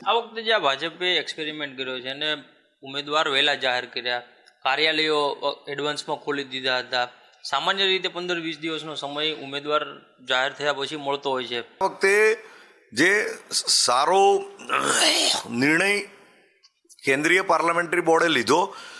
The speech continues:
Speaker 2: તો એના કારણે, અ, લોકસભાની ચૂંટણી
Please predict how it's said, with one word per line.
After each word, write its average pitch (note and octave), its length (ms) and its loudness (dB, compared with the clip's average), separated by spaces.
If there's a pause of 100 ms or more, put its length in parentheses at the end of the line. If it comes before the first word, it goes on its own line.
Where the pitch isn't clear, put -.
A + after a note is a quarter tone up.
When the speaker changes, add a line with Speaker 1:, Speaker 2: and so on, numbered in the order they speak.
(280)
Speaker 2:
તો F3+ 60 4
એના F3 300 2
કારણે, G3 680 2 (680)
અ, B2+ 60 2 (1300)
લોકસભાની D3+ 600 2
ચૂંટણી D#3+ 600 0